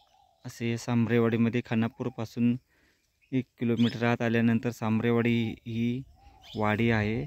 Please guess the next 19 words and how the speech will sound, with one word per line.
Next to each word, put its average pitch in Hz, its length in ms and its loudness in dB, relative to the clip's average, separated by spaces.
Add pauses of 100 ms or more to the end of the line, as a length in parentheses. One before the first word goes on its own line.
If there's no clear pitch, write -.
(160)
आणि 113 280 0 (140)
त्या 123 100 -2
वाडीच्या 120 880 -4
ठिकाणी 120 480 2 (520)
आज 120 200 -2
आपण 123 240 0
आपली 120 260 -2
गाडी 117 300 2
लावून 117 280 0 (200)
सरळ 113 200 -2
वर 117 160 0
चाललेलो 110 420 -2
आहे. 104 280 -2 (1500)
त्या 151 120 -2 (220)
कड्याच्या 135 460 0
बाजूला 123 500 2 (800)
ही 135 520 -4 (320)
लेणी 113 380 2
आहे, 110 320 -2